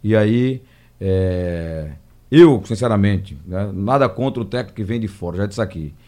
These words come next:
O técnico, pra mim, ele tem que ter qualidade, ser um estudioso de futebol, ser bom, saber trabalhar. Ele pode ser da, de Limoeiro, de, de, do Japão, da Coreia, da China, da Itália, da Espanha, não interessa.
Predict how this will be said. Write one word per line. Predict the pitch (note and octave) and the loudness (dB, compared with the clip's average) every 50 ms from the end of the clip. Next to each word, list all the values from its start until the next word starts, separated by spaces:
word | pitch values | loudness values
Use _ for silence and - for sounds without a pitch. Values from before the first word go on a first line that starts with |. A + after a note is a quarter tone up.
| _ _ - - - _ _ F#2 | _ _ -20 -20 -20 _ _ -8
O | F#2+ F#2 | -8 -8
técnico, | F#2+ - - - A#2+ B2+ - B2+ A#2 - | -8 -8 -6 -4 -4 -4 -4 -6 -6 -4
pra | A#2+ A2 | -2 0
mim, | A#2 A#2+ | 0 0
ele | A2+ - | -2 -2
tem | - A#2+ A2 | -4 -6 -6
que | G2 | -6
ter | - - A#2+ A2 | -6 -6 -8 -6
qualidade, | - A#2+ A#2 A2 G#2 G2+ F2 F2 A#2+ B2 B2+ C3 A#2 A2 B2+ A#2+ | -4 -2 -2 -2 -2 -4 -4 -2 -2 0 0 0 -2 -4 -6 -8
ser | G#2 - A#2 A2+ | -8 -6 -4 -4
um | G#2+ | -4
estudioso | G2 G2+ A2 G2 G2+ G#2 G2 | -4 -6 -6 -4 -4 -4 -4
de | F#2 | -6
futebol, | G2 - - F2 D#2+ G#2 A#2 B2 B2 A#2+ A#2+ A2 | -8 -10 -12 -8 -4 -2 0 2 2 2 0 -2
ser | F#2+ - G#2+ F#2 | -2 -4 -4 -4
bom, | E2+ A2 B2 | -4 -6 -6
saber | A2 A#2+ A2 A2+ A#2 | -6 -6 -4 -4 -4
trabalhar. | B2 B2+ A#2 G#2+ F#2+ F#2+ | -4 -4 -4 -2 -2 -2
Ele | G#2 G2+ | -4 -4
pode | - A2 A2 F#2+ - | -4 -4 -6 -6 -6
ser | - G#2+ G#2 F#2+ E2+ - - - - - - _ _ | -6 -4 -4 -4 -4 -6 -10 -18 -20 -20 -20 _ _
da, | - - C#2 D#2+ D#2+ G2+ G#2+ G2 E2+ C#2 C#2+ | -20 -16 -12 -8 -4 -2 -2 -2 -2 -4 -6
de | F#2+ G#2+ | -4 -4
Limoeiro, | A2 A2 G#2 G2 F#2+ G#2+ A#2 A#2+ A#2+ A2+ A2 A2 G#2 - - _ _ _ _ - - | -2 0 0 2 2 2 4 4 2 2 0 -2 -4 -8 -16 _ _ _ _ -20 -20
de, | B1+ C#2+ D2 D#2 D#2+ G2 F#2+ F#2 | -16 -14 -14 -10 -6 -6 -6 -6
de, | E2 E2+ E2+ F#2+ F#2 | -6 -8 -8 -8 -8
do | F2 F#2 | -4 -2
Japão, | A2 G2+ F2+ F#2+ G2+ A#2 A#2+ A#2 | -2 -2 -2 -2 -2 -2 0 0
da | G#2 G#2 | 0 -2
Coreia, | G2+ - G2+ G2 G2 G2+ A2+ A#2 A#2 A2+ G#2+ | -2 -2 -2 -2 0 2 2 2 2 2 2
da | G2+ G2+ F#2+ | 0 -2 -4
China, | F#2+ G2 - A#2 A#2+ A#2 A2 G#2+ | -4 -6 -6 -4 -2 -2 -2 -2
da | G2 G#2 G2+ | -2 -2 -4
Itália, | F#2 - - - A#2 A2+ A2 G#2+ G#2 | -4 -4 -4 -2 0 0 2 0 0
da | G2+ G2 | -2 -2
Espanha, | F#2+ F#2+ - - A#2+ B2+ C3+ | -4 -4 -6 -6 -4 -4 -2
não | D3+ D#3 | -2 -2
interessa. | D3+ E3 D#3 A#2 G#2 F2 E2+ - - | 2 2 2 2 2 0 -4 -6 -14